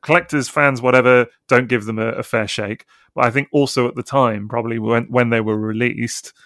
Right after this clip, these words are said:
uh, you know, as you said, Maz, they kinda do lose a little bit of the functionality without the pilot and, and whatever else. So, but they're still good toys. So, it, you know, it doesn't,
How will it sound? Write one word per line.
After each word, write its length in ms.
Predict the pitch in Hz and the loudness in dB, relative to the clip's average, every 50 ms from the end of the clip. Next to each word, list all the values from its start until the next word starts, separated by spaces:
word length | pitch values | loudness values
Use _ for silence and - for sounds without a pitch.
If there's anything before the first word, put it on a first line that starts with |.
| _ _ _ _ _ - | _ _ _ _ _ -2
uh, 460 | 123 117 110 107 104 107 104 101 107 - - | 0 2 2 2 2 0 0 -2 -2 -4 -2
you 100 | 147 143 | 0 2
know, 100 | 131 120 | 2 2
as 120 | 113 110 | 2 0
you 80 | 143 147 | -2 -2
said, 200 | - 131 113 107 | -2 -4 -6 -4
Maz, 340 | 110 104 107 107 107 - - | -4 -4 -4 -6 -6 -6 -6
they 100 | 127 113 | -8 -6
kinda 240 | - - 127 123 | -4 -2 -2 -2
do 320 | 110 95 - 123 123 123 120 | -4 -4 -4 -2 -2 0 0
lose 240 | 117 117 117 107 113 | 0 0 0 2 0
a 80 | 110 | 0
little 320 | 110 110 113 117 - 113 113 | 2 2 0 0 0 0 0
bit 100 | 117 120 | 0 0
of 80 | 117 110 | 0 -2
the 160 | 104 - 120 | -2 -4 -4
functionality 480 | 113 - - 123 113 110 107 107 113 | -4 -4 -2 0 0 0 0 -2 -4
without 220 | 104 104 104 104 - | -4 -2 -2 -4 -4
the 60 | - | -6
pilot 580 | - - 170 165 170 170 170 170 170 165 - - | -6 -2 0 2 4 4 4 4 4 2 0 -2
and, 240 | 117 110 110 - _ - | -4 -4 -4 -8 _ -12
and 180 | 117 117 110 110 | -10 -6 -2 0
whatever 300 | 110 107 107 98 110 123 | 0 0 0 2 4 4
else. 220 | 127 127 127 - | 4 4 2 0
So, 300 | - - 117 113 110 110 - - - - - - - - - _ _ _ _ _ _ _ _ - | -2 0 2 4 4 2 0 -6 -20 -20 -20 -20 -20 -20 -20 _ _ _ _ _ _ _ _ 4
but 160 | 170 180 175 | 4 6 6
they're 80 | 170 160 | 6 4
still 400 | - - 190 175 165 160 156 156 _ _ _ - | 4 4 2 4 2 2 -2 -6 _ _ _ 2
good 160 | 175 156 - | 2 2 4
toys. 340 | - 202 208 170 120 110 - | 4 4 4 4 2 0 0
So, 240 | - 135 123 120 123 | 4 4 6 6 4
it, 500 | 123 - - 143 139 131 - 92 87 - | 2 0 -2 -4 -4 -4 -6 -12 -10 -4
you 140 | - 143 | 0 2
know, 180 | 127 113 110 113 - | 2 2 2 0 -4
it 120 | - 131 117 | -4 0 4
doesn't, 280 | 147 143 131 131 - | 4 4 4 0 -8